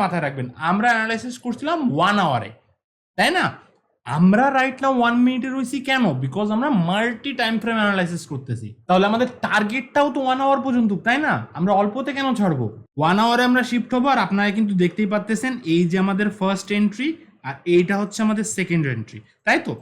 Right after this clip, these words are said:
এই দুইটাই তো আমাদের ফার্স্ট and সেকেন্ড এন্ট্রি। আচ্ছা, আমি এটাও ডিলিট করে দিই, এটা হচ্ছে আমাদের স্ট্রাকচারাল লো আঁকাইছিলাম। তো এইটা হচ্ছে আমাদের ফার্স্ট এন্ট্রি, যেটা এখান থেকে এক্সিকিউট হয়েছে। আর আমাদের এসএল কোথায় দিছিলাম আমরা? এই জোনের নিচে। এসএল যে আমরা অনেক বড় দিচ্ছি এমনটা না, এসএল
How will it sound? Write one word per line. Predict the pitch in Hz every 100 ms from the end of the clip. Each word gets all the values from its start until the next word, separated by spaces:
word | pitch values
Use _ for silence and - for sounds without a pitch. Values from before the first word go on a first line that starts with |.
| - -
এই | 156
দুইটাই | 185 208 226
তো | 254
আমাদের | 262 262
ফার্স্ট | 220 214
and | 233 220
সেকেন্ড | 196 190 156
এন্ট্রি। | 127 131
আচ্ছা, | 135 143
আমি | 139 139
এটাও | 139 160
ডিলিট | 156 156 156
করে | 175 170
দিই, | 196
এটা | 160 139
হচ্ছে | 131
আমাদের | 139 139 127
স্ট্রাকচারাল | - 135 - 135 131 131
লো | 151 160
আঁকাইছিলাম। | 175 170 185 208 277 - -
তো | 170 170 185
এইটা | 196 247
হচ্ছে | 247 247 262
আমাদের | 254 262 240
ফার্স্ট | 220 226 - 247
এন্ট্রি, | 240 240 330 339 139
যেটা | 143 165 180
এখান | 165 214 220
থেকে | 220 226
এক্সিকিউট | 202 208 240 233
হয়েছে। | 240 233 277 330 - _ _ _ -
আর | 135 135
আমাদের | 151 175 190 185
এসএল | 180 240 247
কোথায় | 254 254 247
দিছিলাম | 247 254 262 254
আমরা? | 254 285 339 - _ 214 247
এই | 269 285 226
জোনের | 180 214 240 214
নিচে। | 214 - 123 - 147
এসএল | 180 214
যে | 233
আমরা | 247 254
অনেক | 262 254
বড় | 294 214
দিচ্ছি | 220 - 254
এমনটা | 240 233 180
না, | 127 131
এসএল | 151 214